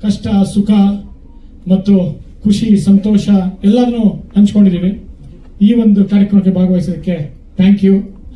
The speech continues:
ಮತ್ತೆ ಬೈಯೋದಕ್ಕೆ ರೆಡಿ ಆಗಿದ್ದಾರೆ, ಕಾಲು ಎಳೆಯಕ್ಕೆ ರೆಡಿ ಆಗಿದ್ದಾರೆ. So, ಒಂದ್ ಸ್ವಲ್ಪ ಕಡಿಮೆ ಕಾಲು ಎಳೀರಿ. ಆ, ಒಂದು ಅವರು ಈ ಟ್ರೈಲರ್ ಬಗ್ಗೆ. ಅದಕ್ಕೂ ಮುಂಚೆ ನಮ್ಮ ರಮೇಶ್ ರೆಡ್ಡಿ ಅವ್ರು ಬಂದಿದ್ದಾರೆ ಇವತ್ತು. ನಮ್ಮ ರಮೇಶ್ ರೆಡ್ಡಿ ಅವರ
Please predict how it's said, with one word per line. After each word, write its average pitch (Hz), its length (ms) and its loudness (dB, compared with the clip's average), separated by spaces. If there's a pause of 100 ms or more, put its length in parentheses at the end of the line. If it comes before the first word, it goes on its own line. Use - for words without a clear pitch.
(280)
ಮತ್ತೆ 208 240 2
ಬೈಯೋದಕ್ಕೆ 202 480 2
ರೆಡಿ 180 140 2
ಆಗಿದ್ದಾರೆ, 180 420 0 (140)
ಕಾಲು 202 180 2
ಎಳೆಯಕ್ಕೆ 202 300 2
ರೆಡಿ 196 140 2
ಆಗಿದ್ದಾರೆ. 165 300 -2 (520)
So, 196 60 2
ಒಂದ್ 185 100 4
ಸ್ವಲ್ಪ 226 360 2
ಕಡಿಮೆ 262 280 2
ಕಾಲು 202 180 2
ಎಳೀರಿ. 180 280 0 (500)
ಆ, 196 120 4 (280)
ಒಂದು 185 200 4
ಅವರು 208 480 0
ಈ 190 80 0
ಟ್ರೈಲರ್ 196 400 2
ಬಗ್ಗೆ. 180 480 -4 (400)
ಅದಕ್ಕೂ 208 720 2
ಮುಂಚೆ 240 580 0 (340)
ನಮ್ಮ 196 200 4
ರಮೇಶ್ 214 400 2
ರೆಡ್ಡಿ 233 180 -2
ಅವ್ರು 214 140 0
ಬಂದಿದ್ದಾರೆ 185 280 2
ಇವತ್ತು. 170 380 -2 (600)
ನಮ್ಮ 202 240 6
ರಮೇಶ್ 214 380 2
ರೆಡ್ಡಿ 233 240 2
ಅವರ 226 200 2